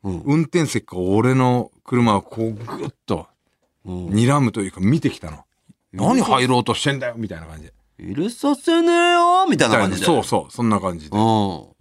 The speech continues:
Speaker 2: って。
Speaker 1: な、我が家のあいつだった？
Speaker 2: 杉山だった。
Speaker 1: <laughs> 杉山だったんだ、やっぱり。
Speaker 2: うん。あ、違うよ。
Speaker 1: 違った？
Speaker 2: で、
Speaker 1: うん。
Speaker 2: 行ってて、
Speaker 1: うん。
Speaker 2: 「何あれ今の？」
Speaker 1: うん。
Speaker 2: で、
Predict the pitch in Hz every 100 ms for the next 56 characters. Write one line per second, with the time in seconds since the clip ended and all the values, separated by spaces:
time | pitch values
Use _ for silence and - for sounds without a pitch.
0 | 90 - _ 180 147 80 _ 104 - 117
1 | 110 95 87 90 95 87 - - _ _
2 | _ - 254 269 113 104 90 87 - -
3 | 117 127 127 117 - 85 80 92 87 82
4 | 78 - - 254 262 - 247 - 247 -
5 | 117 107 98 104 139 139 92 - 98 87
6 | 71 120 - - - 190 240 95 98 87
7 | 58 _ _ - 110 _ 113 - 98 80
8 | 101 92 285 98 85 85 85 69 69 -
9 | 110 90 85 151 107